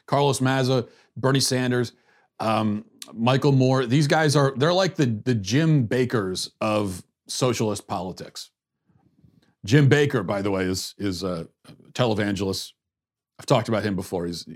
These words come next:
he was the one, he was arrested for, for fraud, went to prison for it, and then got out and went, went, got, got right back into it. Got right back into being a, a wolf in, um, sheep's clothing. Put, put the sheep's clothing right back on,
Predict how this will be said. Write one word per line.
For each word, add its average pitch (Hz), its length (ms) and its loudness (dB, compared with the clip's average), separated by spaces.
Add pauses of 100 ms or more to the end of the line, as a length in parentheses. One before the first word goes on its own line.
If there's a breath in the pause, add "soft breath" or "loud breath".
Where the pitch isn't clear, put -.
(180)
he 123 100 0
was 117 120 2
the 123 80 2
one, 120 160 2
he 117 60 2
was 110 100 0
arrested 113 420 -2
for, 107 220 -2
for 107 140 -6
fraud, 113 500 -2 (120)
went 117 160 -2
to 131 60 0
prison 120 360 0
for 120 240 -2
it, 120 120 -4 (340 soft breath)
and 113 80 -2
then 127 140 2
got 120 200 2
out 117 260 0
and 110 100 -2
went, 113 220 -2
went, 120 300 -2
got, 123 260 -2
got 127 180 0
right 135 220 2
back 139 240 0
into 117 320 0
it. 95 120 -6 (460)
Got 135 180 2
right 135 220 2
back 139 240 0
into 131 180 2
being 120 280 2
a, 107 220 -2
a 104 100 -2
wolf 110 320 0
in, 107 140 0
um, 101 320 -2
sheep's - 260 -2
clothing. 107 280 -2
Put, 165 180 -2
put 175 140 2
the 156 80 0
sheep's 156 260 2
clothing 139 320 2
right 131 160 2
back 127 260 -2
on, 131 320 2